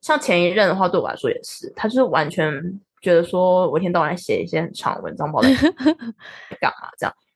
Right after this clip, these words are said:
Speaker 1: 然后现在这一任的话，他好像也是差不多，可是，呃，我会教他去看，啊，他也会真的会看。
Speaker 2: 嗯。
Speaker 1: 有时候我们也会真的有一些讨论，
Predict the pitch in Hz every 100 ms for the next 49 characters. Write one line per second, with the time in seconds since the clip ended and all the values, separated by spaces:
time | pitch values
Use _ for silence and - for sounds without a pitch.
0 | - 190 226 233 233 220 220 202 196 196
1 | 151 190 202 170 _ - 247 269 139 220
2 | 170 175 - 170 170 143 180 180 285 -
3 | _ _ _ _ _ - 180 160 160 -
4 | - 208 285 - 175 175 151 - - -
5 | - _ - _ _ _ _ 220 - 185
6 | 185 180 170 143 143 - - - - -
7 | _ _ _ _ - 208 190 247 247 175
8 | 160 151 185 208 196 185 165 - 185 180
9 | 165 151 175 175 175 - - -